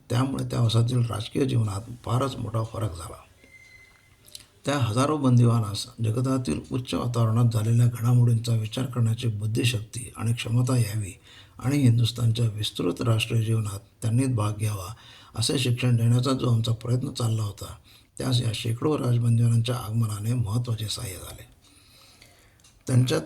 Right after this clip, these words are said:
माझ्या प्रत्यक्ष परिचयाचे असे प्रोफेसर परमानंद हे जरी एकच गृहस्थ होते, तरी त्यांच्यातील बहुतेकास माझी माहिती होतीच. इतकेच नव्हे, तर त्यांच्यातील बहुतेकांनी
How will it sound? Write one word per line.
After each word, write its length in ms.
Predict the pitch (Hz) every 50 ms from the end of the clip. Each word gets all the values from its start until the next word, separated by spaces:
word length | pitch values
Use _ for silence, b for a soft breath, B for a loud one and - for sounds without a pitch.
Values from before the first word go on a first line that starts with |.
| - - -
माझ्या 300 | - 131 117 117 131 139
प्रत्यक्ष 480 | 127 - 117 117 - - 151 - - 151
परिचयाचे 600 | 131 127 127 123 117 117 123 117 113 117 - 123
असे 220 | 117 - - 120
प्रोफेसर 720 | 95 101 117 - - - 107 - - 131 123 120 139 143
परमानंद 640 | 127 123 104 101 107 120 120 123 123 120 113 107 101 92 - -
हे 180 | - - 120 120
जरी 200 | 131 131 127 123
एकच 260 | - 113 113 - 160 156
गृहस्थ 400 | 147 - 131 120 117 113 - -
होते, 400 | 113 110 117 - - - 123 - - -
तरी 140 | 127 127 143
त्यांच्यातील 600 | 131 - 120 120 120 123 123 120 - - 160 156 147
बहुतेकास 600 | 120 110 104 117 120 123 131 123 - 127 127 123
माझी 280 | 120 110 107 113 117 120
माहिती 340 | 113 104 107 - - 120
होतीच. 440 | 113 107 - - - - - - - - B B B B B B B B B B
इतकेच 380 | - 120 120 - - 160 127 -
नव्हे, 320 | 131 113 101 95 95 113 - -
तर 60 | 123
त्यांच्यातील 500 | 113 - 117 113 117 131 131 131 139 135
बहुतेकांनी 800 | 135 120 107 110 110 131 127 123 131 127 120 113 104 95 92